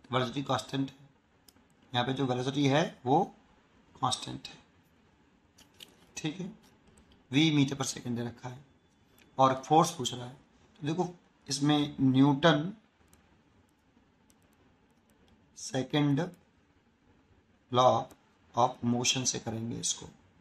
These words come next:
और न्यूटन सेकंड law of motion कहता है कि नेट एक्सटर्नल फोर्स F equal to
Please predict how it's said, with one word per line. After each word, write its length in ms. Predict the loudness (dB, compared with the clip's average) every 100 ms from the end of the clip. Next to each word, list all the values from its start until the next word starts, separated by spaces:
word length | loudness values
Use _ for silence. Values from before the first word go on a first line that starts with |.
| _ _ _ _ -20 -20 -20 -20 -20 -20 _ -4
और 80 | -2
न्यूटन 380 | 0 2 2
सेकंड 300 | 2 0 4
law 80 | 6
of 100 | 6
motion 200 | 2 -2
कहता 260 | -2 2 2
है 180 | 2 -4 -14 _ _ _ _
कि 60 | -2
नेट 400 | 2 2 0 -4 -18 _ _ _ _ _ _ _ _ _ _ _ _ _ _ _ _ _ _ _ _ -12
एक्सटर्नल 920 | -8 -6 -8 -2 2 2 4 2 0 -4 -18 _ _ _ _ _ _ _ _ _ _ -6
फोर्स 580 | -2 -2 -2 -6 -8 -10 -18 -20 _ _ _ _ _ _ _ _ _ _
F 380 | 0 2 0 -4 -10
equal 340 | -8 -6 -6 -4
to 160 | -6